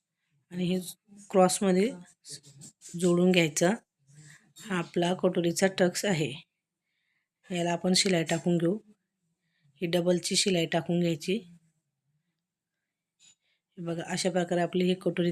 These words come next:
तयार झालेली आहे, एकदम छान व्यवस्थित. तशीच आपण हे दुसरीही तयार करून घेऊ,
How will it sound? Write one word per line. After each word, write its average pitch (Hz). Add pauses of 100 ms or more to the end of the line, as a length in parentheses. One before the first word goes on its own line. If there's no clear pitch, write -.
तयार 170 (680)
झालेली 165
आहे, 175 (400)
एकदम 170
छान 180
व्यवस्थित. 175 (1120)
तशीच 190
आपण 190
हे 175
दुसरीही 180
तयार 180
करून 170
घेऊ, 165